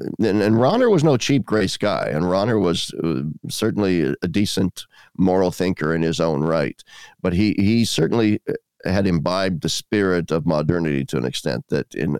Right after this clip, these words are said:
a lot of things, uh, that we would normally consider mortal sin, especially in the sexual domain, certainly do not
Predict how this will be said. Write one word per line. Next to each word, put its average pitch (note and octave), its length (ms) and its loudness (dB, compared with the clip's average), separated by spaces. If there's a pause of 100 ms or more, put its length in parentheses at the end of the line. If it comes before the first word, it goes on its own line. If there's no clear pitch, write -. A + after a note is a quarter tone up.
a F2+ 80 -2
lot F#2 360 0
of F#2 120 -2
things, E2 600 -2 (500)
uh, D#2 260 0
that E2+ 220 0
we F#2 120 2
would E2 180 0
normally F#2 420 4
consider F2 420 -2
mortal D#2+ 320 0
sin, D2 320 -2
especially - 460 -2
in B1+ 60 -2
the C#2 80 -2
sexual D#2+ 420 -4
domain, B1+ 540 -4 (120)
certainly G#2+ 580 0 (120)
do F#2+ 120 0
not F2+ 260 0